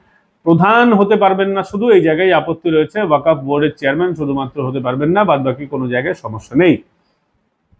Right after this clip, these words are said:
অর্থাৎ ওয়াকফ নতুন করে যদি জাম-, আহ, জ-, মানে জমি টমি হড়প করে নেয়, যে অভিযোগ বারংবার আসে, যে অভিযোগের ভিত্তিতে বারংবার কবর হয়েছে, ওয়াকফ বোর্ড যদি কোনো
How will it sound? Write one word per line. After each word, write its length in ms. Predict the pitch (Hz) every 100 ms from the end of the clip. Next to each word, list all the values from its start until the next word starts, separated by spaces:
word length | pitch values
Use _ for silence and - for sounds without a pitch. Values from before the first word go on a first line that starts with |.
| _ _ _ -
অর্থাৎ 340 | 131 - 180 160
ওয়াকফ 280 | 147 160 156
নতুন 260 | 156 147 180 170
করে 160 | 175
যদি 200 | 165 165 160
জাম-, 280 | 139 135 135
আহ, 220 | 131 127 117
জ-, 140 | 113
মানে 240 | 117 123 113
জমি 200 | 120 156 165
টমি 200 | 170 156
হড়প 280 | 135 196 202
করে 140 | 180 165
নেয়, 180 | 143 123
যে 60 | 131
অভিযোগ 280 | 135 135 143
বারংবার 420 | 135 147 175 170 151
আসে, 280 | 156 156 117 - _ _ _ _
যে 120 | 123 147
অভিযোগের 440 | 143 156 160 156
ভিত্তিতে 420 | 131 135 160 160 160
বারংবার 420 | 143 135 156 160 160
কবর 300 | 147 180 214
হয়েছে, 280 | 190 139 151 165 _ _ _
ওয়াকফ 280 | 170 185 202 185
বোর্ড 160 | 196 180
যদি 160 | 185
কোনো 220 | 175 180